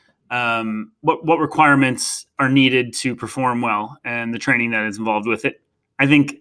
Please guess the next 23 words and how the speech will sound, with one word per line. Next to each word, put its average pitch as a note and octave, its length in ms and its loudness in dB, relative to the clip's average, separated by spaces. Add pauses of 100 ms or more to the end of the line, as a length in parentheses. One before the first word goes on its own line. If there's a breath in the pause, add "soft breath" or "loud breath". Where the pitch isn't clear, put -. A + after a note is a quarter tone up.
(100)
your C#3 180 6
coach C#3+ 300 2
living C3+ 320 2
it C3 180 0
is, A#2 540 -6
is A2+ 160 -6
an A#2 80 -8
important, G#2 480 -8 (300)
is A2 100 -10
an A2 80 -4
important G2 380 -10
part G2 160 -6
of F#2 80 -12
the F#2+ 40 -12
piece. - 220 -20 (240 loud breath)
And, F#3+ 180 4
and G3+ 220 4
Rich G#3 220 4
Diaz, D#3 380 4
for D#3+ 120 0
example, B2+ 640 -2
you're D3 120 4
right. C#3 260 2